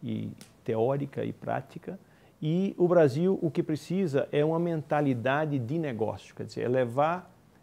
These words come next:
é levar a mentalidade de negócios e de construção conjunta para dentro da universidade e da universidade para o mercado.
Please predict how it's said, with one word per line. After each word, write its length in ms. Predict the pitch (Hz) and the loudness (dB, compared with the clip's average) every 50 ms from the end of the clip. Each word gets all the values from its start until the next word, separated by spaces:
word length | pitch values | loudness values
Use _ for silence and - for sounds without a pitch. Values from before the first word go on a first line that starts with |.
| _ _ - | _ _ -4
é 40 | 131 | 0
levar 640 | 131 135 131 117 131 143 151 165 180 - - - _ _ _ _ _ _ _ - - _ _ - _ _ _ _ _ - - - - - _ _ _ _ _ - | 2 2 2 4 4 2 2 2 0 -4 -10 -16 _ _ _ _ _ _ _ -20 -20 _ _ -20 _ _ _ _ _ -20 -20 -20 -20 -20 _ _ _ _ _ -4
a 140 | - 165 190 | -2 0 2
mentalidade 580 | 196 180 151 - 156 147 135 117 127 120 117 113 | 2 0 2 2 2 2 2 0 0 -2 -2 -2
de 140 | 117 123 127 | -4 -4 -2
negócios 760 | 123 110 107 110 120 135 156 160 143 - - - 110 104 - | -2 -2 0 2 2 4 2 2 0 -6 -8 -8 -8 -6 -6
e 80 | 117 | -6
de 100 | 113 117 | -6 -6
construção 680 | - - 165 175 170 - - - 127 - - 131 123 123 | -6 -4 -4 -4 -4 -4 -6 -10 -10 -6 -4 -4 -4 -4
conjunta 760 | - - 123 120 120 113 127 180 202 180 - - 117 104 101 - - - - - - - - - - - - - | -4 -4 -4 -4 -4 -2 0 0 0 0 -2 -4 -8 -8 -8 -10 -16 -20 -20 -20 -20 -20 -20 -20 -20 -20 -8 0
para 220 | - 143 151 156 147 | 4 4 6 6 6
dentro 220 | 131 139 151 139 | 4 2 0 0
da 60 | 143 143 | -2 -2
universidade 600 | 139 127 120 120 - - 120 117 127 131 135 135 | -2 -2 -2 -4 -6 -4 -4 -2 -2 -2 -2 -2
e 60 | 135 | 0
da 100 | 123 139 | 0 0
universidade 520 | 139 139 127 120 117 - - 127 123 120 | 0 0 0 -2 -4 -6 -8 -10 -10 -10
para 80 | - 135 | -10 -10
o 40 | 127 | -10
mercado. 440 | 127 123 - - 110 92 90 - | -10 -10 -10 -10 -10 -10 -10 -10